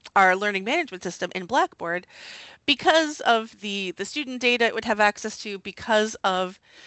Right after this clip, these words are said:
the implications for faculty using A I with their students. We just wanted to be sure that as a university, we were being really thoughtful and deliberate.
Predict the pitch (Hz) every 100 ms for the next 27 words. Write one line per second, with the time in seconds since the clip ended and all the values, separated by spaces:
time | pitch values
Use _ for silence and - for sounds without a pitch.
0 | - _ - 214 214 196 220 202 208 -
1 | 185 180 180 180 196 196 277 262 262 233
2 | 240 220 220 220 214 - 202 - 214 202
3 | 196 196 - _ - - - 294 339 -
4 | 311 294 269 254 247 247 226 214 208 185
5 | 175 190 202 214 226 208 190 196 196 196
6 | 180 175 175 180 175 175 175 165 - 240
7 | - - 202 196 - 170 175 170 180 165
8 | 151 147 104 110 - -